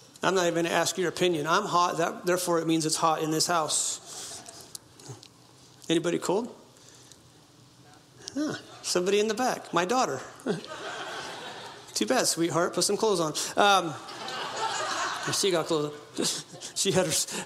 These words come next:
I gotta tell you, Hunter, she came yesterday. She had her fluffy winter pajamas on when she stepped by the house the other day. I'm like, "What are you doing? You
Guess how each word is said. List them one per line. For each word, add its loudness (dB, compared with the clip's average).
I 4
gotta 4
tell 4
you, 4
Hunter, 2
she 0
came 4
yesterday. 4
She 2
had 4
her 2
fluffy 2
winter 2
pajamas 2
on 0
when 2
she 0
stepped 2
by 4
the 2
house 2
the 2
other 4
day. 4
I'm 4
like, 2
"What 2
are 2
you -2
doing? 2
You -4